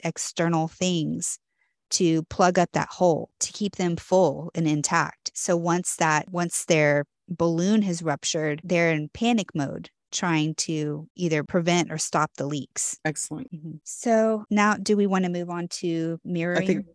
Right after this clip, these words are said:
Speaker 2: yeah, mirroring. Mm-hmm.
Speaker 1: We touched on mirroring a little bit earlier when I was talking about the early stages of a relationship and even empathy. One of the telltale signs of narcissists is that they lack empathy. But if they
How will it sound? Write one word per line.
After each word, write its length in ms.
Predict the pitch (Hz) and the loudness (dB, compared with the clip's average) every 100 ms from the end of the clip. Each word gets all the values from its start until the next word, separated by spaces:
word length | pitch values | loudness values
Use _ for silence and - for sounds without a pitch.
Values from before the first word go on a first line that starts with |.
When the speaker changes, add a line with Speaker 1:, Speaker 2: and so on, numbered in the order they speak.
| _ _ | _ _
Speaker 2:
yeah, 160 | 156 135 | 2 4
mirroring. 420 | 135 127 127 135 _ 156 | 2 0 -2 -8 _ -6
Mm-hmm. 180 | 147 143 | -6 -4
Speaker 1:
We 160 | - 214 | -2 -2
touched 320 | - 277 - | 2 2 4
on 180 | 220 196 | 4 4
mirroring 580 | 175 190 202 196 208 208 | 4 4 4 4 2 0
a 80 | 180 | -2
little 220 | 180 180 | 2 2
bit 160 | 180 170 | 2 -2
earlier 500 | 175 170 175 170 170 | 0 0 0 0 0
when 320 | 170 165 160 - _ - _ | -2 -6 -8 -10 _ -20 _
I 100 | - | 0
was 160 | 185 170 | 0 0
talking 380 | - 170 196 185 | 0 0 0 0
about 240 | 165 165 _ | 0 -2 _
the 80 | 160 | 0
early 300 | 180 175 208 | 4 4 4
stages 520 | - 202 190 190 190 | 4 2 4 0 0
of 160 | 180 175 | -2 -2
a 60 | |
relationship 800 | 175 175 175 - 185 - 180 175 170 | -2 0 -2 -2 -2 -2 -2 -2 -4
and 140 | 156 | -4
even 480 | 175 165 170 165 160 _ _ _ 175 | -2 0 2 2 -2 _ _ _ 0
empathy. 580 | 175 190 - 220 226 - _ _ _ _ | 2 2 2 2 0 -4 _ _ _ _
One 220 | 185 180 | -2 0
of 100 | 165 | 2
the 260 | 165 156 151 - | 2 2 0 -6
telltale 440 | - 202 190 185 175 | -2 0 0 -2 -2
signs 400 | - 165 170 160 | -2 -2 0 -2
of 80 | |
narcissists 640 | 160 151 170 165 170 160 - | -4 -4 -4 -2 -2 -2 -6
is 120 | 160 | -6
that 140 | 160 | -4
they 120 | - 151 | -2 0
lack 300 | 151 156 - | 0 -2 -4
empathy. 520 | 156 175 202 190 202 _ | -4 -2 -2 -2 -4 _
But 140 | 185 | 4
if 180 | 180 175 | 4 2
they 560 | 180 185 175 170 165 | 2 4 6 4 0